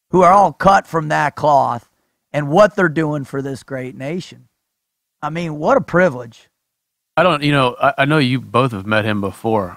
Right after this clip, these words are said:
Speaker 2: but I can't say enough about, and I try to touch on this, but then I just, I felt like I couldn't express it with words, that how powerful of an influence he was when I was coming up.
Speaker 1: Wow.
Speaker 2: I mean,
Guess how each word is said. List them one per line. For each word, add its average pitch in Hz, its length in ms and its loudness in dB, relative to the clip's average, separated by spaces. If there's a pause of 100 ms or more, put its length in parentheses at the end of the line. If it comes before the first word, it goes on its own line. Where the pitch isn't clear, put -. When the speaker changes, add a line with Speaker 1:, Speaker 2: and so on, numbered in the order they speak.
(100)
Speaker 2:
but 107 160 -4
I 123 140 2
can't 120 300 -2
say 113 200 -2
enough 110 300 -2
about, 104 240 -2
and 113 80 -4
I 113 60 -2
try 135 180 2
to 135 80 4
touch 127 260 -2
on 104 120 -4
this, 98 160 -12
but 98 180 -14
then 101 240 -8 (720)
I 120 80 0
just, - 320 -8
I 117 60 -2
felt 127 160 0
like 120 120 2
I 104 60 -4
couldn't 113 300 -8
express - 480 -6
it 110 60 -10
with 101 140 -10
words, 110 360 -4
that 98 180 -12 (520)
how 156 120 2
powerful 143 680 0 (100)
of 113 120 -8
an 123 60 -2
influence 104 640 -4
he 165 140 -4
was 113 540 -2 (460)
when 120 100 -8
I 123 60 -2
was 117 120 -8
coming 110 240 -6
up. 120 220 -4 (400)
Speaker 1:
Wow. 110 360 -8 (100)
Speaker 2:
I 131 40 -6
mean, 143 260 -4